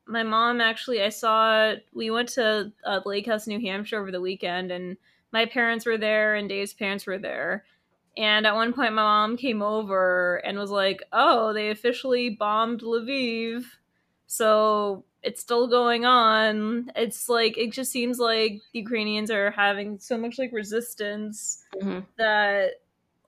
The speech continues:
Speaker 1: every, yeah, like, everything I've read and heard, it's like, "Oh, we thought Russia would have taken this a lot quicker."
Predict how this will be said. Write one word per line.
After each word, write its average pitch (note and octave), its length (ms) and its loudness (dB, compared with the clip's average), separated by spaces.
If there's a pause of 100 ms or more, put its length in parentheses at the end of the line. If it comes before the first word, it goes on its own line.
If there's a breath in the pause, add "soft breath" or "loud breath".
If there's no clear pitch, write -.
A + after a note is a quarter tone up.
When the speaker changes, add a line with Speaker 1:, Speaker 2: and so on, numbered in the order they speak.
(200)
Speaker 1:
every, B3+ 460 2
yeah, G#3+ 280 2
like, G#3+ 220 -2
everything A#3+ 420 -4
I've A3 140 -4
read G#3+ 240 2
and G#3+ 160 -2
heard, A3 360 0
it's G3+ 180 -8
like, G3+ 500 0
"Oh, G#3+ 440 2
we G#3 180 -6
thought G#3 420 2
Russia G#3 400 0
would G3 160 -4
have G3 220 -4 (120)
taken G3+ 420 -2
this G3 220 -4
a G#3 60 -2
lot F#3+ 300 0
quicker." F#3+ 680 -4